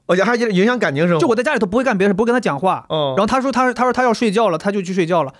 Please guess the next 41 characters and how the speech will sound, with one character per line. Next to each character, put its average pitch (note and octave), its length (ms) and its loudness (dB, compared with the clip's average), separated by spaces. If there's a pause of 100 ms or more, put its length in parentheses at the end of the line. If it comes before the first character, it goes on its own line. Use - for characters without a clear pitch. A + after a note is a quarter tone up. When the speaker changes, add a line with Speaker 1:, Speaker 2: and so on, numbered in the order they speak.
(120)
Speaker 2:
我 G3 100 0
也 G3+ 60 4
不 F#3 80 0
会 G#3 60 4
回 E3+ 160 -2
去 E3+ 80 -6
睡 D#3+ 100 -4
觉。 D3 220 -4 (160)
Speaker 1:
嗯。 C3+ 320 -8
Speaker 2:
我 E3 80 -2
就 E3+ 100 2
玩 D3 140 0
儿， C#3+ 180 -2
我 G#3+ 80 0
每 G#3+ 80 2
天 G3+ 100 0
都 A3+ 80 0
可 F#3+ 60 -2
能 F3+ 100 -2
玩 F3+ 80 2
到 G3 60 4
两 F3+ 220 0
点、 D3 180 -2
三 G#3+ 180 0
点， D#3+ 220 -4 (160)
然 F3+ 100 0
后 G3+ 80 0
我 E3 60 -2
才 F3 100 -2 (200)
去 - 120 -4
睡 F#3 140 0
觉。 D#3+ 160 0
叫 F#3+ 80 0
第 F#3 100 -2
二 B3 80 2
天 A#3 200 0
早 F#3 100 -8
上 F#3 140 -4
起 - 180 -8
很 F#3+ 160 -2
晚， D#3 180 -4